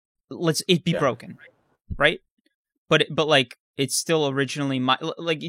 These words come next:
Speaker 1: you get the comparison
Speaker 2: Yeah,
Speaker 1: I'm
Speaker 2: I,
Speaker 1: trying to
Speaker 2: I, I
Speaker 1: make?
Speaker 2: think I understand the comparison. Like, if he were to copy it and he were to just use it better 'cause he has, like, a bunch of cursed energy.
Speaker 1: Yeah.
Speaker 2: Um, I, I get it. I guess we'll, I don't know. I guess it's just not necessarily that big of enough of a plot point, though,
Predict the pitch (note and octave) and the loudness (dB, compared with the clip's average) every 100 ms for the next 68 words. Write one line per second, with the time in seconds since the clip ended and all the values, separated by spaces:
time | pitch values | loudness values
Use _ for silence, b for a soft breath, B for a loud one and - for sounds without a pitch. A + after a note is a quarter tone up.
0 | D#3 D3+ D#3+ D#3+ C#3+ C#3+ - E3 G2+ C#3 | -6 -4 -4 -6 -4 -2 -2 -4 0 0
1 | E3 D3 G3+ F#3+ C3 A2 - G#2+ G2+ F#2+ | 0 -2 -2 0 0 0 -2 -4 -4 -4
2 | F#2+ F#2+ F#2 F#2 G2+ F#2+ F2+ F#2 F#2 F#2 | -6 -4 -8 -6 -4 -4 -6 -6 -6 -4
3 | F2 F2 E2 E2 D#2 D#2+ - E2+ - F2 | -6 -6 -10 -8 -10 -12 -12 -10 -8 -6
4 | D#2 D#2 D2+ D#2+ D2 D2 - b b b | -6 -8 -10 -10 -10 -14 -16 b b b
5 | - E2+ D#2 D#2+ D#2+ E2 D#2+ D#2+ A#2+ A2+ | -10 -8 -8 -10 -10 -8 -8 -4 -4 -4
6 | b b b - F#2+ F2+ E2+ G#2 - A#2+ | b b b -10 -4 -4 -4 -12 -6 0
7 | C3+ D3 A2 F#2+ F#2 - C3 D#3+ E3 D#3 | 2 2 0 0 -2 0 2 2 0 -2
8 | A#2+ - _ _ _ _ _ - D3+ F#2+ | -4 -10 _ _ _ _ _ -2 0 -2
9 | - _ _ G#2+ C3 C#3+ C3+ B2 A2 A#2+ | -10 _ _ -6 -4 -4 -4 -2 2 2
10 | A#2 - A#2+ A2+ G2 G2+ G2 G#2+ A2+ A2 | 0 -2 -4 -2 -2 -2 0 -2 0 -2
11 | G#2 F#2+ F#2 - D#2+ G#2 - E2+ D#2+ D2+ | -4 -8 -8 -6 -4 -4 -6 -12 -12 -10
12 | D#2 D#2 D2+ | -6 -4 -6